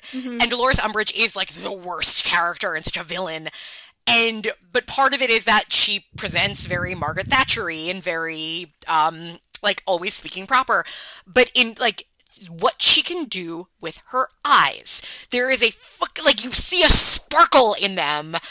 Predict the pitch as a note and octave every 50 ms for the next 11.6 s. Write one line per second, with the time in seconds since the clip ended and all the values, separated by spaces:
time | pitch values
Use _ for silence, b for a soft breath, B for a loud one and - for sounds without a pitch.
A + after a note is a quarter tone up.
0 | B B B B B - B3 B3+ B3 G#3 F#3+ G#3+ B3+ C4 C4+ C4+ C4+ C#4 - -
1 | - - - C4+ C#4 D4 D4+ D#4+ D#4+ D#4 D4+ C#4+ - - B3 C4+ C4 B3+ B3 A#3+
2 | G#3+ F#3+ - A3 A3+ G3+ B B B B B B B B _ _ _ _ _ -
3 | B3+ - B3+ C#4 D4 D4+ D#4 D#4 D4+ C#4+ C#4 - - - G#3 G#3 G#3 A3 A3+ B3
4 | C4+ C#4+ D4 C#4+ A#3 A#3 G#3 G#3 G3 - - - A3+ A3+ A3 G#3+ A3+ A3+ G#3+ G3
5 | F#3 A3+ A3 - _ _ - A3 G#3+ A#3 A#3 G#3+ G#3 G3 F#3+ F#3+ - - A3 G#3
6 | G#3+ G3+ F#3+ _ - - A#3 A#3+ A#3 C4 A#3+ A#3 G#3+ - G#3+ - - E3 E3+ G3
7 | G3+ G#3 A3+ A3+ A#3+ C4 B3+ B B B B B B B B - - C#4+ - -
8 | G3 E3 D3 F3 A#3 - - - - - C#4+ - - B3 A3+ - - - - C#4
9 | C#4 D#4+ F#4 F4+ F4 E4 D4 C4 - - C4 G#3 - B3+ A#3 G#3 - - - -
10 | - - - - A3 - - F#3+ F3+ D#3+ C#3+ B2+ C#3 - - G#3 - - C#4 C4+
11 | C#4 D4+ D4 - C#4+ C#4 C4 A#3+ G#3 A3+ G#3 -